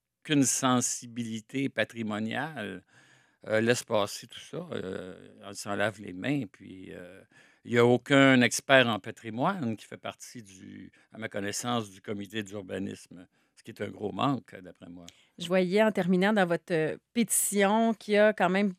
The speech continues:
Speaker 2: plusieurs personnes, bon, évidemment, les voisins de différentes rues,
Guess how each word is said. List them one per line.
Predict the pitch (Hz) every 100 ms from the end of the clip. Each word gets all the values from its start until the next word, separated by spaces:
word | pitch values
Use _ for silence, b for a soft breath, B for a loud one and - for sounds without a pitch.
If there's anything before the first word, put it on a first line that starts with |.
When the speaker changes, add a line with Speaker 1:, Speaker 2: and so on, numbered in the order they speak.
| _
Speaker 2:
plusieurs | 214 190 208
personnes, | - 180 - - 202 208
bon, | 175
évidemment, | 170 160 170 170 185
les | 185 180
voisins | 165 175 170 170 220 240
de | 220 175
différentes | 165 - 180 180 175 -
rues, | 165 170 170 233 294